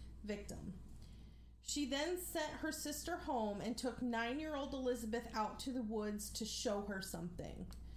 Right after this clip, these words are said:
Elizabeth followed her for almost fifteen minutes before Alyssa stopped at a pre-dug grave that she had dug several days before.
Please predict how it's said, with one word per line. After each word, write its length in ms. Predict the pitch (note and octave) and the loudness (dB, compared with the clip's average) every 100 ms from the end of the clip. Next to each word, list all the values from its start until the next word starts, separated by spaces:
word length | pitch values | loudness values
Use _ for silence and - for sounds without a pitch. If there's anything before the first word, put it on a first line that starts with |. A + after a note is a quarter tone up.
| - - - - - - - A#3+ | -10 -10 -12 -14 -16 -18 -2 2
Elizabeth 580 | B3 D4+ D#4+ F#4+ G4 - | 4 2 0 -2 -2 2
followed 340 | D#4 C#4 C#4 | 4 4 2
her 180 | C4 C4 | 2 2
for 200 | B3+ - | 2 0
almost 480 | A#3 A#3 G#3+ - - | 2 2 2 0 0
fifteen 500 | A3+ C4+ F4 F4+ E4 | 0 0 0 2 2
minutes 380 | D4 A#3 A#3+ - | 2 2 0 -2
before 400 | A#3+ A3+ A3 G3+ | -4 0 0 2
Alyssa 400 | G#3+ A3 C4 C4 | 2 2 0 -2
stopped 580 | - - A3 G#3 G#3 G#3+ | -2 2 2 2 0 -2
at 160 | G3+ | 0
a 80 | F#3 F3+ - | 0 -4 0
pre-dug 540 | F#4 A4+ D#4 C#4+ A3 | 0 2 4 4 2
grave 540 | G3+ D4 B3 E3+ F#3 - - - | 0 0 0 -2 -4 -6 -8 -2
that 120 | A#3 | 0
she 220 | A3+ C4+ C4 | 2 2 2
had 140 | G#3+ | 2
dug 340 | C#4 C#4 G#3+ | 4 4 4
several 360 | - B3+ A#3 A#3 | 2 2 4 4
days 300 | G#3+ G3+ G3 | 2 0 -2
before. 580 | G3+ F#3 F3+ D#3+ F#2+ | -4 -2 -2 -2 -4